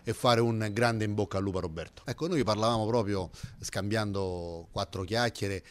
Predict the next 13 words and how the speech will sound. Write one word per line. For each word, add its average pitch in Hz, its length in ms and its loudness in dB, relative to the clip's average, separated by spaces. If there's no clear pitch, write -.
Latina 113 320 0
ha 110 40 -2
tantissime 98 540 -6
eccellenze 87 520 -8
in 87 60 -8
tanti 98 300 -8
campi, 107 400 -4
dalla 87 120 -4
letteratura 95 560 -6
alla 87 140 -6
musica, 101 480 -4
al 82 100 -10
cinema, 95 600 -4